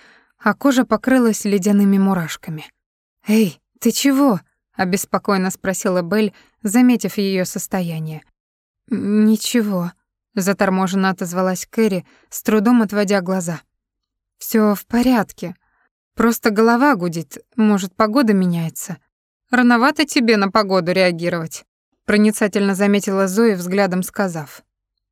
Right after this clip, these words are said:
«Только посмей потом мне всё не рассказать». Остаток завтрака прошёл привычно. Кабинет, в который они пришли после,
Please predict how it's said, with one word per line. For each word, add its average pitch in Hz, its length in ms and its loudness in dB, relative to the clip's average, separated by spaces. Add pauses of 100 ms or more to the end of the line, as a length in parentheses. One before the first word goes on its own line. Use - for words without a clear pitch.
(200)
«Только 226 280 -2
посмей 220 420 0
потом 185 360 -2
мне 247 200 2
всё - 200 -6
не 180 160 -2
рассказать». - 680 -12 (720)
Остаток 226 480 0
завтрака 208 520 0
прошёл 220 420 0
привычно. 226 640 0 (320)
Кабинет, 220 460 2
в - 40 -18
который 208 360 2
они 208 180 2
пришли 202 380 0
после, 220 460 -2